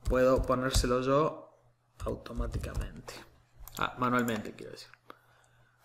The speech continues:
Inclusive, volviendo a la aplicación, yo podría resetear los colores, ¿ven? He reseteado los colores, o podría resetear los valores si también quisiera hacer eso.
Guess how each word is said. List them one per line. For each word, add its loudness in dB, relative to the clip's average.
Inclusive, 6
volviendo 4
a 8
la 8
aplicación, 4
yo 4
podría 6
resetear 2
los 2
colores, 6
¿ven? 0
He 2
reseteado 4
los 4
colores, 8
o 8
podría 6
resetear 4
los 4
valores 8
si -4
también 0
quisiera 2
hacer 2
eso. 6